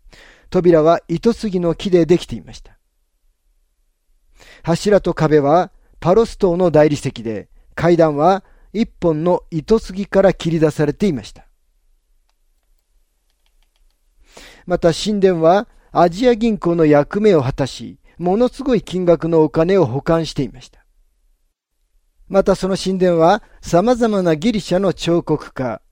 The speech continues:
建築家たちの傑作が飾られた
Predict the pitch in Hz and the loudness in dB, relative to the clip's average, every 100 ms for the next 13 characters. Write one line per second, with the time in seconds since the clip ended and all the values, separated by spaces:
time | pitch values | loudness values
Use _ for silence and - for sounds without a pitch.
0 | _ - 185 214 - - - 170 160 - | _ -2 0 0 -6 -10 -2 0 0 0
1 | 170 156 - 165 - 226 202 180 180 - | -4 -2 -2 -2 0 -2 -2 -2 -2 0
2 | 151 170 160 143 - 135 170 | 0 2 4 2 0 0 0